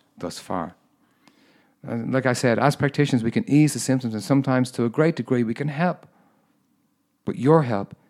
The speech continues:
is of paramount importance. Because when you take control of your own health, you can live well,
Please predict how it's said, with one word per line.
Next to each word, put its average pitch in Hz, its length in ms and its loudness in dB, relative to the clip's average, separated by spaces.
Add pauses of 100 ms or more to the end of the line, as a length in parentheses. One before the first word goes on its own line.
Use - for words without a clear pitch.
(180)
is 95 140 -10
of 85 200 -10 (260)
paramount 98 460 -2
importance. 90 580 -12 (720)
Because - 240 -6
when 98 140 -2
you 143 100 4
take 185 300 0
control 131 760 0
of 101 100 -8
your 95 160 -4
own 120 200 2
health, 98 400 -8 (400)
you 95 80 -14
can 82 240 -6
live 120 180 -2
well, 104 380 -4